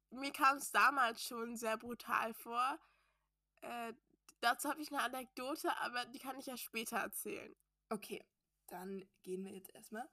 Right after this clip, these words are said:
Speaker 2: in die Zusammenfassung. Und zwar sind wir, wie der Name die Tribute von Panem verrät, in Panem. Panem ist ein neuer Staat, der auf dem Gebiet der heutigen U S A liegt.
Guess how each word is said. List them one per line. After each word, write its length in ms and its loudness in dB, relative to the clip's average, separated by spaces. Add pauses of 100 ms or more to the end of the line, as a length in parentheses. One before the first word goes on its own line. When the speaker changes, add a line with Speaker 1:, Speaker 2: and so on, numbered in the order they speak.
(380)
Speaker 2:
in 160 -4
die 140 -8
Zusammenfassung. 960 -4 (100)
Und 200 -2
zwar 380 -2
sind 280 -4
wir, 360 -4 (220)
wie 100 -6
der 140 -2
Name 500 -2
die 160 -10
Tribute 540 -6
von 240 -8
Panem 480 -2
verrät, 560 -6 (100)
in 360 -4
Panem. 520 -6 (880)
Panem 580 -2
ist 260 -6
ein 180 -2
neuer 360 -2
Staat, 800 -8
der 180 -4
auf 120 -8
dem 320 -4
Gebiet 500 -12
der 300 -8
heutigen 340 -4
U 80 -8
S 180 -10
A 200 -6
liegt. 360 -8